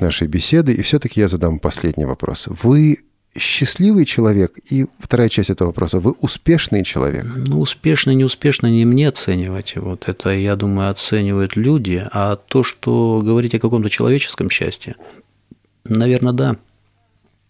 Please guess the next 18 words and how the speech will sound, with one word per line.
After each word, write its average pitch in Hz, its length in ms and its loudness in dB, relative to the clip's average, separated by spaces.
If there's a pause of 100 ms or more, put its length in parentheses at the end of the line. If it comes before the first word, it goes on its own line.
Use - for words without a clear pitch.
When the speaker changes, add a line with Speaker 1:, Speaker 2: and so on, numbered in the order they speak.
(420)
Speaker 2:
В - 80 -14
чем-то 107 340 0
да. 87 300 -6 (1800)
М, 104 340 -4
потому 120 300 2
что 117 160 0
жизнь 120 200 4
сложилась 110 400 2
таким 113 340 2
образом, 92 420 0
что 92 1080 -4
постоянно 113 380 0
находишься 98 420 0
в 90 40 -6
гуще 98 260 -2
каких-то - 360 -8
событий. - 520 -14 (720)
Вот. - 460 -16